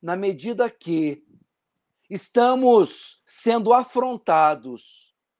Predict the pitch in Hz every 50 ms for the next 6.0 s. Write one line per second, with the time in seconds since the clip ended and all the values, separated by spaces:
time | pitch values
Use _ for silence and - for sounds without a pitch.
0 | _ _ _ _ _ _ _ - 170 180 160 180 170 - - _ 202 208 214 220
1 | 220 220 220 - 233 226 214 202 175 - - _ _ 147 170 175 _ - 247 254
2 | 262 254 247 202 180 185 202 214 202 - 208 165 - 208 202 180 - _ - 180
3 | 202 190 160 147 131 131 117 - _ _ _ _ _ _ _ _ _ _ _ _
4 | _ 135 156 156 - - 233 240 247 240 240 226 190 180 180 202 226 214 - 233
5 | 202 - - 208 196 185 175 175 175 165 151 - - - 147 143 135 120 -